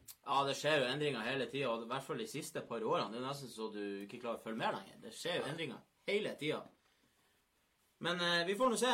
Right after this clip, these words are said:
Vi skal jo selvfølgelig her i Cakesports holde dere oppdatert på akkurat det her. Eh, så med en gang det kommer noen ny info, så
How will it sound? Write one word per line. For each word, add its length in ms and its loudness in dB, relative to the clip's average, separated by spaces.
Vi 120 2
skal 160 4
jo 60 4
selvfølgelig 880 2
her 160 2
i 80 0
Cakesports 440 -2
holde 280 0
dere 140 -2
oppdatert 600 -2
på 140 4
akkurat 240 -2
det 140 0
her. 180 2
Eh, 560 2
så 340 0
med 120 0
en 80 0
gang 80 0
det 100 0
kommer 180 0
noen 80 -2
ny 160 -2
info, 320 -6
så 260 -6